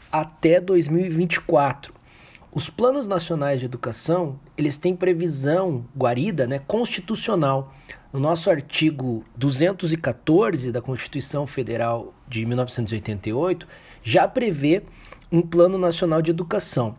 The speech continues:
sendo que o primeiro Plano Nacional de Educação foi aprovado ainda na gestão do ex-presidente Fernando Henrique Cardoso, em dois mil e um.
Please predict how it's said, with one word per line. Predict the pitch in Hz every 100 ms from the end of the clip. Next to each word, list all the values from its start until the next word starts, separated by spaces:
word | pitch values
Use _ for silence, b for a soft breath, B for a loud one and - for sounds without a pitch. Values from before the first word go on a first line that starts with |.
| -
sendo | - - 185
que | 165
o | 170
primeiro | 208 208 240 320
Plano | - 190 165
Nacional | 151 135 127 123 123
de | 123
Educação | 117 - 123 - 175 190
foi | 165 - 175 208 214 B B B B
aprovado | 160 165 170 131 151 185 165
ainda | 160 220 233
na | 220
gestão | 175 180 - - 160 190 202
do | 147 151
ex-presidente | 165 170 175 160 143 165 165
Fernando | 180 156 170
Henrique | 165 175
Cardoso, | - 226 165 143 135 117
em | 117
dois | 123 123
mil | 127 160 190
e | 190
um. | 165 165